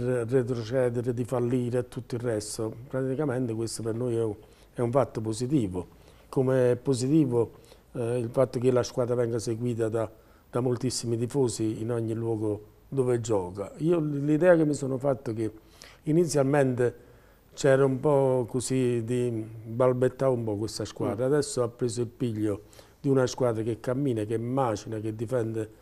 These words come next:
Speaker 1: molto meglio, perché l'accusa che hai fatto tu ed altri giornalisti del settore era appunto quella che difendeva male, che subiva molto. Adesso sta subendo di meno, speriamo che, eh, questo tipo di gioco continui.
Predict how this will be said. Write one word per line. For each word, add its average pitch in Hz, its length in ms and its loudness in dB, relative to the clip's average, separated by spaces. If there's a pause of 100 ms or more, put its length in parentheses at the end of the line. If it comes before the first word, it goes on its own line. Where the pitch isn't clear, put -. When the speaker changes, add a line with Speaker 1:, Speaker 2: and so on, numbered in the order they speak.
(160)
Speaker 1:
molto 123 320 -2
meglio, 123 220 2
perché 107 240 -2
l'accusa 120 460 -2
che 110 200 -2 (440)
hai 113 140 -2
fatto 117 340 -2
tu 131 180 2
ed 113 140 2
altri 120 260 -2
giornalisti 113 720 -4 (400)
del 127 160 0
settore 143 480 2
era 113 180 2
appunto 113 340 -2
quella 113 200 0
che 107 160 -2
difendeva 110 640 -2 (300)
male, 127 260 0
che 110 120 -2
subiva 110 600 -2 (160)
molto. 110 340 -4
Adesso 151 360 -2
sta - 240 -8
subendo 113 680 -4 (440)
di 156 160 4
meno, 120 280 2
speriamo 127 500 0
che, 113 240 -2 (640)
eh, 120 200 0
questo 135 600 4
tipo 123 220 0
di 123 100 2
gioco 117 500 2
continui. 117 680 -2